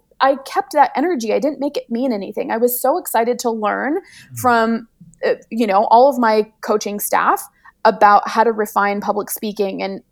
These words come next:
Speaker 1: I worked on this little ten-minute talk for, like, six months. It was, so much went into that little talk, and it was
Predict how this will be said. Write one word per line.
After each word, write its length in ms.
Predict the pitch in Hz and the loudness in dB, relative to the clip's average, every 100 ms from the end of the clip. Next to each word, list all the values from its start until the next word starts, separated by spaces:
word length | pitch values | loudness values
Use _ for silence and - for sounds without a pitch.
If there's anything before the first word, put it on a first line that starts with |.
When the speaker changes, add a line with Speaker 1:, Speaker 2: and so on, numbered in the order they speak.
| - | 2
Speaker 1:
I 120 | 226 | 2
worked 380 | 214 240 254 247 | 2 0 0 -2
on 140 | 208 | -2
this 240 | 202 196 - | -2 -6 -8
little 480 | 240 233 247 233 - | -4 2 4 4 0
ten-minute 500 | - 277 311 226 190 | -4 0 2 0 -2
talk 360 | - 185 208 - _ - | 2 2 0 -10 _ 0
for, 440 | 277 247 226 - | 4 4 2 -4
like, 300 | 247 240 220 | 0 0 0
six 460 | - - 269 247 - | -4 0 2 2 -2
months. 420 | 254 226 226 220 | -2 0 -2 0
It 160 | - 240 | 4 6
was, 260 | 247 254 247 - _ _ _ _ - | 4 2 -2 -16 _ _ _ _ -10
so 220 | - 294 | 2 4
much 220 | 277 285 | 4 2
went 120 | 262 247 | 2 0
into 200 | 233 220 | 0 0
that 160 | - | 0
little 180 | 214 208 | -2 -4
talk, 300 | 208 170 - | -2 -4 -4
and 140 | - 254 | -4 -2
it 140 | 247 | 2
was 200 | 240 220 | 0 0